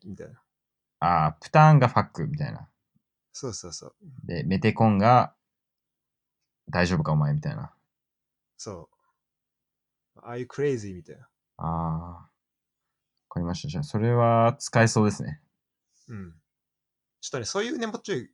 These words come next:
Speaker 1: あの、わかりやすいのから教えるべきだったわ。
Speaker 2: あー。
Speaker 1: ってのを思った。だから。
Speaker 2: はい。
Speaker 1: うん。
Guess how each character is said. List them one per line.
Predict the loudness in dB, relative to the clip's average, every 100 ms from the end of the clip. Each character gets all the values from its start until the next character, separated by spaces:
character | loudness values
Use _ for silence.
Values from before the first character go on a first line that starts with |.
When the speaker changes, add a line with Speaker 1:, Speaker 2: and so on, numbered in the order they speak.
| _
Speaker 1:
あ | -14
の、 | -10
わ | -10
か | -6
り | -4
や | -4
す | -4
い | -4
の | -4
か | -2
ら | -4
教 | -6 -8
え |
る | -10
べ | -12
き |
だ | -16
っ | -18
た | -20
わ。 | -20 _ _ _ _ _ -12
Speaker 2:
あ | -6 -6 -6
ー。 | -4
Speaker 1:
っ |
て | -2
の | 0
を | 0 -2 -6 _ _ _ -10
思 | -8
っ | -8 -10
た。 | -12 -12 -16
だ | -12
か | -12
ら。 | -14
Speaker 2:
は | -6 -4 -2 -4
い。 | -8 _ _ _ _ _ _ _ _ _ -18
Speaker 1:
う | -16
ん。 | -16